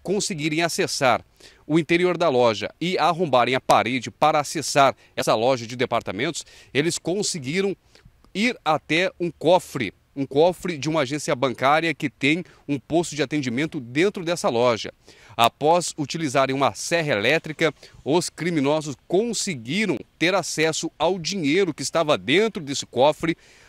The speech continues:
aproximadamente setenta mil reais. Ainda não tem a confirmação do valor exato, Israel, mas a primeira informação,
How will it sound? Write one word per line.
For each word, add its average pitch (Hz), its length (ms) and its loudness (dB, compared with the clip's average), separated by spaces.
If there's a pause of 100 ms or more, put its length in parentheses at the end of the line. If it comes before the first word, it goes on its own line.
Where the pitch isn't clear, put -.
(260)
aproximadamente 180 1160 0
setenta 185 520 -2
mil 175 220 0
reais. 117 340 4
Ainda 165 220 0
não 160 160 -2
tem 156 140 -4
a 165 60 -2
confirmação 165 680 -2
do 156 220 0
valor 139 320 0
exato, 107 420 -2
Israel, 107 340 -2 (380)
mas 220 300 2
a 165 80 0
primeira 147 320 0
informação, 143 640 -4